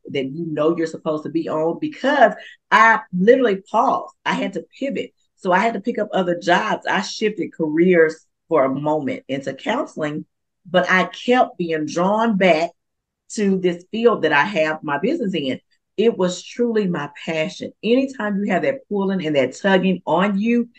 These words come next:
it is probably more towards your passion. Bishop T D Jakes have a quote that says, "If you do not know your purpose, then find your passion, because your passion will lead you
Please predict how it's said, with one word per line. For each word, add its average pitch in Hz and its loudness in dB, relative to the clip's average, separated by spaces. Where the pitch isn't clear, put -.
it 247 4
is 185 6
probably 190 2
more 170 4
towards 139 -2
your 135 -2
passion. 190 -2
Bishop 233 2
T 262 0
D 233 0
Jakes 190 2
have 165 0
a 156 0
quote 165 2
that 156 2
says, 143 -2
"If 247 6
you 254 6
do 208 4
not 185 6
know 185 4
your 185 6
purpose, 233 2
then 151 -2
find 180 6
your 151 0
passion, 214 2
because 175 -2
your 151 -4
passion 214 2
will 185 4
lead 240 4
you 147 -4